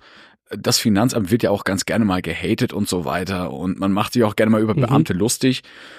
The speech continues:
Speaker 1: Wo
Speaker 2: Das musst du jetzt sagen, Philipp, was, was jetzt
Speaker 1: <laughs> Nein,
Speaker 2: den,
Speaker 1: nein.
Speaker 2: den, die Lanze fürs Finanzamt.
Speaker 1: Aber,
Speaker 2: Nein, nein, ich seh das immer
Speaker 1: aber
Speaker 2: wieder.
Speaker 1: in den meisten Fällen, wenn ihr jetzt nicht irgendwie einen Sachbearbeiter da in der Leitung habt, der voll mit dem falschen
Speaker 2: Ja.
Speaker 1: Fuß aufgestanden ist und dir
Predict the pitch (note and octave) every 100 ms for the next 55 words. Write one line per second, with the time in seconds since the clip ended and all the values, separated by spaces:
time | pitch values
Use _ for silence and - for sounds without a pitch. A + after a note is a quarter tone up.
0 | - _ _ _ G#2 G#2+ - _ _ _
1 | _ - B2+ D#3+ - D3 B2 B2+ B2+ -
2 | B2+ A#2+ B2 - D3 B2+ D#3 E3 C#3 -
3 | D#3 D#3+ E3 F3 D#3+ D3 C3+ - C#3 D3+
4 | E3+ D3 D#3 C3 C#3 D#3 G#2 G2 F2 D3+
5 | D3+ D#3 F3+ F3+ E3 A2 B2 G2 D#2 -
6 | _ _ - - - E3 F#3+ D3+ A2+ A2
7 | A#2+ C3+ - - - F2+ F#2 D#2 - _
8 | F2 B2+ B2+ B2+ B2+ - A#2+ A#2 B2 B2+
9 | A#2+ B2 A2+ - _ G#2+ G#2+ - A#2 D#2+
10 | F#2 F#2+ F#2+ F#2+ F2+ E2+ F2+ G2 F2+ F#2
11 | A2+ F#2+ G2 - G2+ G2 - B2 B2+ G#2
12 | G#2 G2 - A#2 A2 - D#2 F2 E2+ -
13 | E2+ E2+ E2+ D#2 G2+ - - F#2 F#2+ -
14 | G2+